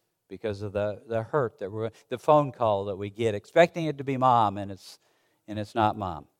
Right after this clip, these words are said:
Or, uh, it's, it's watching, somebody enters the house of the,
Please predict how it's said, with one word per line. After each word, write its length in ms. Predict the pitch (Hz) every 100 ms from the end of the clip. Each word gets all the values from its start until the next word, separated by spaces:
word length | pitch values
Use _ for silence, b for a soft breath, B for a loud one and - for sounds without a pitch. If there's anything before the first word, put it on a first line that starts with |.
| _ _ _ _ _ _ _ _ -
Or, 340 | 113 117 113
uh, 240 | 110 110
it's, 280 | 113 127 -
it's 240 | 147 135 127
watching, 580 | 135 135 151 - 127
somebody 400 | 117 147 139 135
enters 440 | 143 143 135 123 -
the 100 | 123
house 380 | 131 127 127 139
of 80 |
the, 180 | 131 131